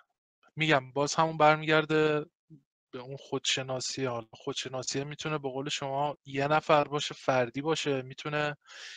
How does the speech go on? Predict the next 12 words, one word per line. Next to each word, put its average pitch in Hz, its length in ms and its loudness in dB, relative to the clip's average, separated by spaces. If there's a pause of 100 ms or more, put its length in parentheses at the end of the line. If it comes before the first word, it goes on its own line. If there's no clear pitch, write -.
(140)
تیمی 139 420 -4
باشه، 127 380 -4
یعنی 120 240 -12
تیم 147 400 -8
بدونن 139 540 -2
که 120 320 -6 (640)
ویژنشون 143 720 -4
چیه، 143 400 2 (260)
علایقشون 135 880 -2
چیه، 139 280 -2
توانایی‌هاشون 123 920 -4
چیه. - 240 -10